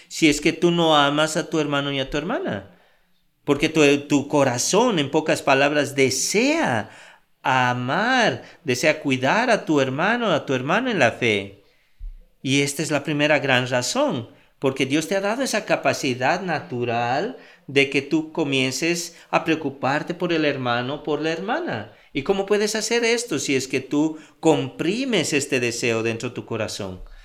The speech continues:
Entonces vemos aquí el razonamiento. Nosotros tenemos una deuda con Dios y una obligación, el ejercitar esa capacidad nueva que nos ha dado Dios como nacidos de nuevo,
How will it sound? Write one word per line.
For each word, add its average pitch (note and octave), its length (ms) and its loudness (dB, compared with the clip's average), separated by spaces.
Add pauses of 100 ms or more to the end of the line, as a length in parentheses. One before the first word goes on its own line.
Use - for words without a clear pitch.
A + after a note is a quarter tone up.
(260)
Entonces C3 480 -4
vemos A#2 240 -4
aquí B2+ 240 -4
el B2 320 -4
razonamiento. C3+ 1040 -6 (380)
Nosotros C#3 440 -2
tenemos C3 460 -2
una B2+ 220 -2
deuda D#3 500 0
con C3 240 -2
Dios A2 380 -2 (200)
y C#3 100 2
una D3 160 4
obligación, B2+ 800 0 (240)
el C3+ 180 4
ejercitar B2+ 1160 -2 (400)
esa E3+ 600 0
capacidad C#3 880 -2
nueva D3+ 640 0
que C3 100 -4
nos C3 220 -6
ha C#3+ 80 -4
dado C#3+ 320 -2
Dios D#3 320 -2
como B2 260 -4
nacidos F#3+ 880 -4
de D#3+ 140 -2
nuevo, B2+ 480 -2